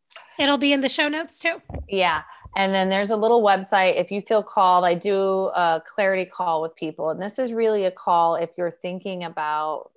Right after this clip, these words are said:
Speaker 2: either for you or you and your partner that you need support, that you wanna go deeper, you wanna do deeper healing work,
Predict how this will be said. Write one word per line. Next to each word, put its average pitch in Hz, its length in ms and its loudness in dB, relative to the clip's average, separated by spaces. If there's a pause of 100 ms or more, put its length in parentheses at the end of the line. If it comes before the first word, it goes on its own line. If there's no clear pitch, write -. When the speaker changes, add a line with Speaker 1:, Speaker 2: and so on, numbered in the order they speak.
Speaker 2:
either 165 220 -8
for 156 180 -16
you 214 440 -2
or 175 140 -4
you 165 200 -6
and 156 100 -8
your 135 120 -20 (100)
partner 170 640 -8 (360)
that 160 380 -4
you 175 200 -8
need 190 340 -8
support, 180 600 -6
that 139 120 -12
you 175 120 -6
wanna 185 220 -8
go 185 160 -4
deeper, 180 420 -6
you 156 200 -8
wanna 170 240 -8
do 180 120 -8
deeper 190 360 -6
healing 190 480 -6
work, 151 280 -10